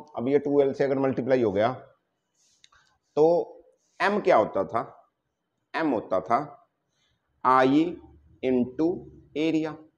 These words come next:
आईएएम होता था। मैं, एम क्या था, मैग्नेटिक डायपोल। एम क्या था बेटा, मैग्नेटिक डायपोल। इसको रब कर देते हैं, इसको रब कर देना, इसको रब कर देते हैं, इसको भी, इसको इधर लिखते हैं,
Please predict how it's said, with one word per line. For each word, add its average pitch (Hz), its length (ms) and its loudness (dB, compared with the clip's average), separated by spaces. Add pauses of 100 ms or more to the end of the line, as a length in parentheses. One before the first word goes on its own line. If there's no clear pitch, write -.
(140)
आईएएम 135 720 -4
होता 143 300 -6
था। 123 260 -14
मैं, 110 200 -4
एम 147 180 -2
क्या 160 160 2
था, 180 140 2
मैग्नेटिक 131 600 2
डायपोल। 82 460 -8 (360)
एम 127 140 0
क्या 139 140 6
था 139 60 4
बेटा, 135 240 4 (520)
मैग्नेटिक 123 640 0 (400)
डायपोल। - 1160 -2 (260)
इसको - 160 -10
रब 85 160 -6
कर 80 80 -16
देते 76 300 -20
हैं, 71 60 -20 (260)
इसको - 160 -14
रब 101 140 -6
कर 98 100 -8
देना, 107 200 -10 (580)
इसको - 140 -18
रब 90 160 -10
कर 90 100 -10
देते 90 300 -12
हैं, 123 500 -8 (180)
इसको - 420 -6
भी, 104 380 -6 (160)
इसको - 200 -8
इधर 95 160 -6
लिखते 78 280 -16
हैं, 76 120 -16